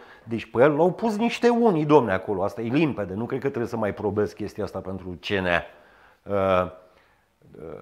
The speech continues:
dom'le, ea l-au împins să facă treabă, dom'le, l-au împins că e simpatic. Și apropo, uh, uh,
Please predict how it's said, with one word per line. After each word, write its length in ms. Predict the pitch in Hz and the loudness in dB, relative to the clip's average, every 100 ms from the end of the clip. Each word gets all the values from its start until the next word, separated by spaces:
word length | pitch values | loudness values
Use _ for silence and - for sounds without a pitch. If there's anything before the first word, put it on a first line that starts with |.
| - - - - 120 | -16 -18 -20 -18 -2
dom'le, 340 | 165 175 101 | 0 0 0
ea 140 | 147 | 4
l-au 180 | 180 170 | 6 6
împins 380 | 127 - 185 208 | 4 0 0 0
să 200 | - 214 | -2 -4
facă 300 | 190 254 247 | 4 4 4
treabă, 420 | 233 247 254 220 | 2 4 4 6
dom'le, 40 | 226 226 | 4 4
l-au 100 | 214 | 4
împins 220 | 208 208 | 4 0
că 100 | - | -2
e 60 | 185 | -2
simpatic. 720 | 139 170 160 - 147 - 107 - - - _ | -2 -2 -2 6 6 6 -4 -10 -20 -20 _
Și 160 | - | 6
apropo, 560 | 156 139 127 143 202 - - - _ _ - | 6 8 4 6 4 2 -14 -20 _ _ 0
uh, 100 | 127 | 4
uh, 1000 | 123 117 110 110 117 120 110 104 104 117 | 6 6 4 0 0 0 2 0 -2 -6